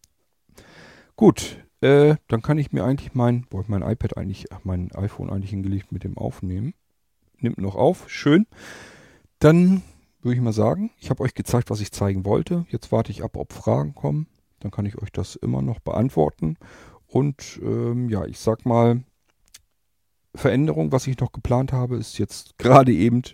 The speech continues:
dazugekommen, dieses kleine Programmchen, mit dem man die internen Laufwerke online schalten kann, dass die auch angezeigt werden.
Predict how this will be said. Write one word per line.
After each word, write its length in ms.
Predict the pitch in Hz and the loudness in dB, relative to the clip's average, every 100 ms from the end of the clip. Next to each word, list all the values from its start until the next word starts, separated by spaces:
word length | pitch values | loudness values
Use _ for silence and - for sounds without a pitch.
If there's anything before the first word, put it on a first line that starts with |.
| _ _ _ _ | _ _ _ _
dazugekommen, 840 | 107 - - 135 113 - 107 107 | -4 -2 -2 0 0 0 0 0
dieses 200 | 113 104 | -4 -8
kleine 260 | - 104 98 | 0 0 0
Programmchen, 580 | - 92 98 127 - 123 | -4 -6 -2 -2 -2 -4
mit 140 | 113 | 0
dem 120 | 107 | 0
man 140 | 104 104 | 2 0
die 180 | 107 - - - _ _ _ - | -2 -6 -12 -20 _ _ _ 0
internen 440 | 139 127 110 101 | 0 4 4 4
Laufwerke 480 | 101 127 123 127 76 | 2 2 0 -2 -2
online 340 | 98 139 156 | -2 -2 -2
schalten 340 | - 143 147 143 | -2 -2 -2 -2
kann, 220 | 147 143 | -2 -2
dass 160 | 107 | -4
die 120 | - - | -6 -4
auch 220 | 107 104 | -4 -2
angezeigt 580 | 101 143 - 143 - 143 | -2 -2 0 -2 0 -2
werden. 260 | 147 180 | 0 -2